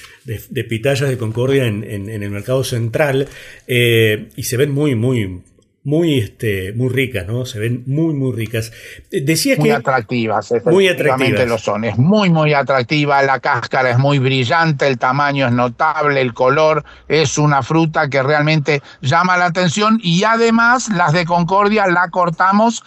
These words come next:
Speaker 2: y es sabrosísima.
Speaker 1: Bien. Eh, ahora sí, la última consulta, te mentí. Esta sí es la última consulta. Este, porque recién hablaste de arándanos, y como Horacio Esteban nos decía que sos un todoterreno, aprovechamos para consultarte si el arándano puede repuntar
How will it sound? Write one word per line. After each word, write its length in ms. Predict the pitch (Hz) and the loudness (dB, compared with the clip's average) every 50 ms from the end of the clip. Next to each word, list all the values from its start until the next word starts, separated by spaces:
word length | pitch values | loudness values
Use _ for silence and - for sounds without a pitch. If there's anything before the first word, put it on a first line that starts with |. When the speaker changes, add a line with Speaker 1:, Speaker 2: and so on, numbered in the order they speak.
| - - _ | -18 -14 _
Speaker 2:
y 140 | - 135 139 | 0 0 2
es 140 | 143 127 - | 2 2 0
sabrosísima. 920 | - 139 131 127 117 - - 127 110 - - 87 - - - 87 95 - - | 0 0 0 0 -2 -4 -4 -6 -6 -6 -6 -10 -10 -10 -10 -10 -10 -12 -14
Speaker 1:
Bien. 420 | - 131 117 120 104 95 92 92 - - - - - - | -10 -6 -2 -2 -2 -2 -4 -10 -14 -16 -20 -20 -12 -4
Eh, 180 | - 143 139 - | -2 0 0 0
ahora 240 | 160 156 180 185 180 | 2 2 2 2 0
sí, 140 | - - 156 | 0 -2 0
la 100 | 139 139 | 2 2
última 240 | 143 131 139 139 131 | 2 0 0 -2 -2
consulta, 400 | 127 123 120 120 139 131 139 120 | -2 -2 -2 -2 -2 -2 -2 -2
te 100 | 123 113 | -2 0
mentí. 380 | 113 110 110 110 117 117 113 113 | 0 0 0 0 -2 -2 -2 -2
Esta 240 | 156 147 151 156 143 | -4 -4 -2 -2 -4
sí 180 | - - 135 131 | -2 0 -2 -2
es 60 | 120 | 0
la 80 | 117 | -2
última 320 | 117 120 113 120 113 107 101 | -2 -2 -2 -2 -4 -4 -4
consulta. 640 | 104 104 101 95 110 110 101 98 90 107 101 98 - - - - - - - | -6 -8 -8 -6 -6 -6 -6 -6 -4 -4 -6 -6 -8 -14 -20 -20 -18 -10 -4
Este, 760 | 127 123 120 110 117 - - 131 120 117 117 113 110 117 113 | 0 0 0 0 -2 -4 -2 0 2 2 4 4 4 2 0
porque 200 | 117 123 120 120 | -2 -4 -4 -2
recién 300 | 117 117 113 151 143 139 | -2 -2 -2 -2 0 0
hablaste 300 | 135 143 131 - 147 127 | 0 0 0 0 -2 0
de 140 | 127 120 113 | 0 0 0
arándanos, 760 | 113 127 123 120 120 120 123 123 135 131 139 147 - - - - - - - - _ | 2 0 0 0 0 0 0 0 0 -2 -2 -4 -6 -8 -14 -18 -20 -20 -20 -18 _
y 120 | - 131 117 | -10 -8 -4
como 240 | - 139 131 127 123 | -2 0 0 2 2
Horacio 320 | 123 123 147 151 - 156 | 2 2 2 2 2 -2
Esteban 320 | 139 143 160 156 156 151 139 | -2 0 2 2 2 2 0
nos 80 | 127 | -2
decía 220 | 123 117 - 139 131 | -2 0 0 0 0
que 100 | 127 123 | 0 0
sos 180 | 135 131 113 | -2 -2 -2
un 120 | 131 127 123 | -2 0 0
todoterreno, 800 | 135 131 135 123 139 139 139 139 147 139 127 127 139 160 170 - | 2 2 2 2 2 0 2 2 2 2 2 2 0 0 -2 -2
aprovechamos 600 | 123 117 - 131 131 127 127 131 151 147 151 147 | -6 -6 -4 -2 -2 -2 0 0 0 -2 -2 -2
para 200 | - 131 120 110 | -2 -2 -2 -2
consultarte 560 | 104 113 120 113 139 131 127 143 165 180 165 139 | -4 -4 -4 -4 -4 -4 -2 -2 -2 -2 -2 -4
si 140 | - 143 | -4 -4
el 220 | 131 120 120 131 156 | -2 -2 0 0 -2
arándano 400 | 170 175 175 180 170 147 127 - | -2 -2 -2 -2 -2 -2 -4 -4
puede 280 | - 214 240 247 240 190 | -6 -6 -4 -2 -2 -2
repuntar 840 | 143 131 123 127 113 113 120 120 113 214 185 131 - - 87 82 | -2 -2 -4 -4 -4 -4 -4 -2 -2 0 -2 -2 -2 -6 -12 -14